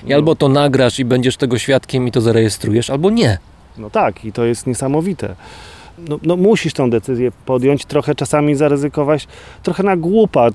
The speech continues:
Speaker 2: bo ten cały występ artystyczny w tym wywiadzie talibskim, no to on był na zakończenie pewnego rodzaju nagrań po drodze, tak?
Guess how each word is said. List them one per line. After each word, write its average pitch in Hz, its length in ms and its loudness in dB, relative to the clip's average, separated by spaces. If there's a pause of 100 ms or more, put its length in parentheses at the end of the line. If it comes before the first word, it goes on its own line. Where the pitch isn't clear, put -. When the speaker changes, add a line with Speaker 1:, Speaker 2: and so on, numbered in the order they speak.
(200)
Speaker 2:
bo 127 360 0
ten 127 180 0
cały 139 360 4
występ 123 440 -2
artystyczny 131 800 0
w - 80 -16
tym 123 200 -4
wywiadzie 127 420 2
talibskim, 120 540 -2
no 135 100 2
to 139 380 2
on 143 260 -2
był 147 200 -2
na 147 100 2
zakończenie 143 540 0
pewnego 139 340 -2
rodzaju 139 300 2
nagrań 120 400 2
po 120 100 0
drodze, 107 380 0
tak? 117 260 0